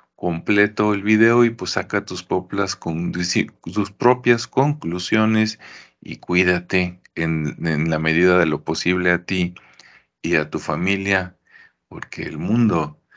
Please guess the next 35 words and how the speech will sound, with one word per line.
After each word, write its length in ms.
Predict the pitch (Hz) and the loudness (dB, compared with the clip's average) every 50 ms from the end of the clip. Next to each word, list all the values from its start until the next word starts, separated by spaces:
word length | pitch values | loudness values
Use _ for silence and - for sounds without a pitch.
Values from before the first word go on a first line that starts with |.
| - _ _ _ | -20 _ _ _
parece 400 | _ - - 76 82 - 101 85 | _ -10 -8 -6 -4 -4 -4 -6
que 220 | - - 87 85 90 | -4 -4 -2 -2 -2
es 160 | 87 87 - | -2 -4 -6
un 160 | 92 87 87 | -4 -2 0
lugar 320 | 87 85 85 85 90 92 87 | 0 0 2 2 0 0 0
más 320 | 85 85 90 90 - - | 0 -2 -2 -2 -2 -6
hostil 440 | 80 - - - 87 90 92 90 87 | -6 -8 -4 -2 0 0 0 0 0
de 120 | 87 82 | -2 0
lo 180 | 78 76 73 - | -2 -4 -6 -6
que 120 | - 73 | -8 -6
uno 500 | 78 78 85 90 90 90 90 90 90 - _ - - - - - _ _ _ | -4 -2 0 0 2 2 0 0 -2 -6 _ -20 -20 -20 -20 -20 _ _ _
se 200 | - - - 78 | -8 -6 -4 -2
imaginaba, 840 | 80 80 78 78 80 78 - 71 82 98 110 113 113 113 113 107 101 | -2 -2 -2 -4 -4 -4 -4 -2 2 4 4 4 4 2 2 0 0
o 160 | 87 78 76 | -2 -4 -6
tú 140 | - - - | -8 -10 -6
qué 140 | - 82 78 | -6 -8 -8
piensas, 560 | - - 73 71 69 - - - - - - | -8 -8 -8 -6 -6 -6 -8 -8 -8 -10 -6
¿no? 240 | 78 120 180 180 175 - _ _ - - - - - - _ _ | -4 -4 -4 -4 -6 -12 _ _ -20 -20 -20 -20 -20 -20 _ _
Bueno, 300 | - - 101 - 151 - - _ _ | 2 2 2 2 0 -8 -14 _ _
ahí 760 | - - - 104 104 113 120 120 120 113 107 98 87 82 - | -8 -6 -4 0 2 2 2 4 2 2 0 -2 -4 -8 -8
fíjate 600 | - - 113 120 113 110 - 101 92 87 87 90 - - - - _ _ | -4 -2 0 0 0 0 0 -4 -4 -4 -4 -6 -12 -20 -20 -20 _ _
en 180 | 95 92 87 | -2 0 2
la 60 | 87 82 | 4 4
descripción 720 | 85 82 - - - 92 - - - 113 107 110 110 110 | 2 2 0 -4 -4 -6 -4 -4 -2 0 0 0 0 0
de 100 | 95 101 | -2 -2
este 240 | 107 - - 123 | -4 -4 -4 -4
video, 460 | 120 131 131 131 131 131 135 131 123 110 | -2 -2 0 0 0 0 2 0 0 0
ahí 160 | 98 101 95 | 0 -2 -4
te 160 | 90 - 92 | -2 -2 -2
dejo 280 | 95 95 92 - 98 95 | -2 -2 -4 -6 -6 -4
la 120 | 92 85 | -4 -4
liga 380 | 85 87 98 92 95 98 92 - | -4 -2 -2 -2 0 -2 -2 -4
para 240 | - 85 82 78 | -6 -8 -8 -8
que 100 | - - | -12 -14
tú 320 | 92 _ - 98 101 95 | -12 _ -2 -2 -2 -2